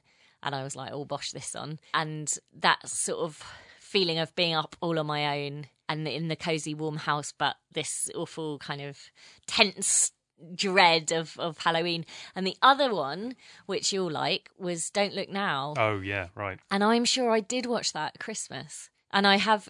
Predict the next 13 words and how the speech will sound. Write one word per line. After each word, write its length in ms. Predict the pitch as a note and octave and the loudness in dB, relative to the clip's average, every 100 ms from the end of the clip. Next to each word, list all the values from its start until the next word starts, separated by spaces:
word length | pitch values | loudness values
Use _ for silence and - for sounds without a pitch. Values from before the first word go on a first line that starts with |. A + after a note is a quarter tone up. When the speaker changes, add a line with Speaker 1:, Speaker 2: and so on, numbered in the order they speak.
| - | -2
Speaker 1:
a 100 | F#3 | 0
memory, 560 | F#3+ G#3+ A3+ G3+ F#3 | 2 2 2 2 0
I 140 | D3+ F3 | 0 -2
think 320 | - G#3 - | -4 -10 -4
Joe 300 | - G#3+ G#3 | 0 2 2
watched 300 | E3 - - | -2 -6 -6
it 60 | - | -6
with 220 | E3 - | -10 -10
me, 360 | - - E3 - _ | -12 -10 -10 -12 _
and 200 | - F3 | -2 2
that 120 | E3 D#3+ | 2 2
we 120 | F3+ | 4
both, 500 | G3 G3 F3+ - | 6 6 4 -10